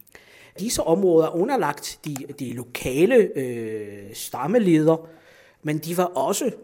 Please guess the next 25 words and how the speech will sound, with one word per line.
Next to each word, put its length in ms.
især 500
når 80
man 140
nævner 260
for 100
eksempel 440
en, 140
en 180
dynasti, 440
som 160
har 80
været 280
meget 300
kendt 260
i, 360
øh, 260
i 280
Vestmarokko, 1300
som 220
hedder 240
Brouat, 640
viser 380
en 140
form 320
for 340